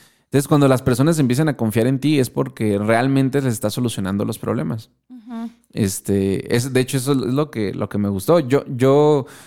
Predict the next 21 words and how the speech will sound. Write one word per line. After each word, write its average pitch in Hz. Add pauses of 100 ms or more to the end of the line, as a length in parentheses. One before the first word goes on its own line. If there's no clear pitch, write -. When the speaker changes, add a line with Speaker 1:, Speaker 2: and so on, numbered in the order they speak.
(100)
Speaker 1:
por 143
ejemplo, 139
me 127
acuerdo 135
la 147
entrevista 113
que 120
le 107
hice 135
a, 90
a 87
Jorge -
Pérez, 107
¿no? 113
De 101
ProTrade, - (380)
que 107
yo -
le 117
preguntaba, 107
"Jorge, 143